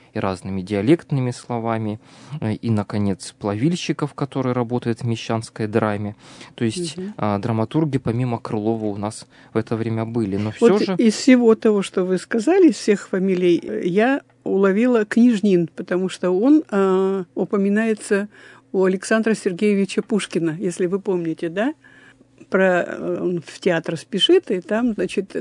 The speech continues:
Speaker 2: дают <laughs> постановку княж-, Княжнина. Но это так,
Speaker 1: Да.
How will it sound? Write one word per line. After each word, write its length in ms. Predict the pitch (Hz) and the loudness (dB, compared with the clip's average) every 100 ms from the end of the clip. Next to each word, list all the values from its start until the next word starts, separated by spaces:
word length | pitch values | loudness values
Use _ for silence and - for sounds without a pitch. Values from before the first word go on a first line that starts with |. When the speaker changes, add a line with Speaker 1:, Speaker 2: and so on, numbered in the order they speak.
| 202 | -4
Speaker 2:
дают 400 | 196 202 220 - - | 0 0 -2 -8 -8
<laughs> 80 | |
постановку 640 | - 196 226 214 208 - 190 | -6 -4 -2 0 0 -2 0
княж-, 340 | 208 190 190 - | 2 0 -2 -6
Княжнина. 680 | 202 208 202 196 196 175 160 - - - - | -2 -2 0 -2 -2 -2 -4 -12 -20 -10 2
Но 160 | 285 | 4
это 260 | 311 - 180 - - - | 4 4 -2 -4 -12 -2
так, 340 | 190 - - _ - - - - - | -2 -2 -12 _ -20 -20 -20 -20 -12
Speaker 1:
Да. 440 | - 180 - 104 | -6 -4 0 -2